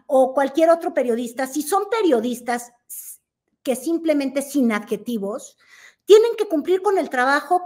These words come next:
elemental del periodista, que es preguntar y que es informar. Y se debe de hacer con imparcialidad, no con objetividad, porque no somos objetos, Julio, todos tenemos una postura.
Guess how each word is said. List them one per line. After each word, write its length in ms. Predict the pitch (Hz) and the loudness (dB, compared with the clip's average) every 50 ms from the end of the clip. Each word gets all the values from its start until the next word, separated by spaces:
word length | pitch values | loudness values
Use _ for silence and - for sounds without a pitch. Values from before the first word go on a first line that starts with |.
| - - - | -6 -6 -4
elemental 560 | 240 247 254 247 247 247 254 240 302 311 330 | -2 -2 -2 -2 -4 -4 -4 -4 -4 -2 0
del 160 | 359 359 359 | 0 -2 0
periodista, 500 | 339 294 254 254 254 302 302 302 254 226 | -2 -4 -2 -2 -2 -4 -6 -4 -8 -8
que 120 | - 285 | -8 -8
es 80 | 294 285 | -10 -4
preguntar 580 | - 320 311 277 247 233 220 226 269 320 440 508 - - - _ _ _ _ _ - - - - _ | -4 -4 -2 -2 -4 -4 -4 -2 -2 -2 -2 -2 -6 -14 -20 _ _ _ _ _ -20 -20 -20 -20 _
y 180 | - 269 247 - | -10 -8 -2 0
que 260 | 285 269 269 285 339 | 2 4 6 6 4
es 180 | 427 - - - - | 4 2 -4 -10 -4
informar. 840 | - 269 254 262 269 254 233 240 240 240 226 214 208 - - - _ _ - - - - | -2 0 0 0 0 0 0 2 2 2 2 0 -2 -4 -12 -18 _ _ -20 -20 -14 -6
Y 80 | - 311 | -4 2
se 160 | - 349 339 | 6 6 6
debe 200 | 370 392 403 415 | 6 4 0 2
de 60 | 392 | 0
hacer 280 | 339 339 339 349 339 349 | 0 0 0 -4 -4 -2
con 180 | - 339 330 | -2 -2 0
imparcialidad, 840 | 339 330 311 - 320 302 311 - 320 294 294 294 262 311 339 330 285 - - _ _ _ _ _ _ - | 0 -2 0 0 -2 -2 -2 -2 -4 -2 -2 -2 -2 0 0 -2 -2 -4 -10 _ _ _ _ _ _ -2
no 320 | - 262 320 403 - - | 4 6 6 6 6 4
con 220 | - 494 480 415 330 | 4 4 6 6 4
objetividad, 960 | 285 - - - - 269 247 254 - 262 240 247 233 220 226 208 202 240 - - _ _ _ | 2 0 -4 -6 -4 -4 -4 -4 -6 -6 -6 -4 -4 -4 -6 -6 -6 -10 -14 -16 _ _ _
porque 240 | - 240 240 262 262 | -10 -8 -4 -2 -2
no 160 | 269 302 311 | -2 -2 -4
somos 380 | 311 330 339 330 320 320 320 302 | -4 -4 -4 -2 -2 -4 -2 -2
objetos, 640 | 240 - - - 330 339 339 339 285 233 220 - | -2 -2 -2 0 0 0 0 -2 -6 -6 -6 -6
Julio, 380 | - - 359 349 302 262 220 220 | -4 0 0 0 0 -2 -2 -2
todos 260 | 320 320 349 359 359 | -2 -2 -2 -4 -4
tenemos 420 | - 302 269 285 294 302 311 302 - | -4 -6 -4 -4 -4 -4 -6 -8 -8
una 300 | 269 269 285 277 277 - | -6 -6 -6 -6 -6 -6
postura. 680 | 262 254 262 - - - 339 349 349 - 196 - - | -8 -8 -8 -8 -6 -4 -2 -2 -2 -2 -6 -10 -12